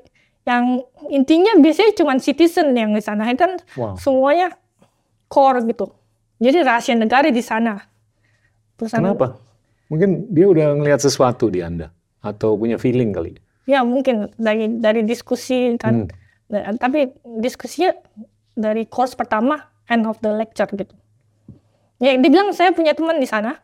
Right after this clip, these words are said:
Speaker 1: Dulu saya pernah kerja di sana. Mere-, mereka mencari student untuk internship di lab mereka.
Speaker 2: Hmm.
Speaker 1: Nah,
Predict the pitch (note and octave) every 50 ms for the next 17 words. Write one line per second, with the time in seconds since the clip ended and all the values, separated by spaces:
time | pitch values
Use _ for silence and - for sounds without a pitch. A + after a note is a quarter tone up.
0 | _ - G#3 G3+ A#3 C4 C4 - C#4+ C#4 C#4 C#4 C4+ B3+ B3 - A3+ A3 G#3+ G#3
1 | G3+ F#3+ G3 F#3+ G#3 A3+ C4 - _ _ _ _ _ _ _ _ _ - A3 A3
2 | B3 B3 B3 - - B3 B3+ C#4 - E4+ E4+ D#4 D4 - B3+ A#3+ B3 C4 - -
3 | - D#4+ C4 D4 C#4+ C#4+ C4 G#3+ A#3 A3+ A#3+ - - A#3+ A#3 A#3 B3 B3+ - D4
4 | C4+ - _ _ _ _ _ _ _ _ _ _ _ _ _ _ _ _ - A#3
5 | A3+ A#3+ A#3+ A#3+ A3+ A3+ - A#3 A3+ B3+ B3+ - A#3 G#3 - _ _ _ - B2
6 | A2+ G#2 F2+ - - _ _ _ _ _ _ _ _ _ _ - G#3 G3+ G3+ A#3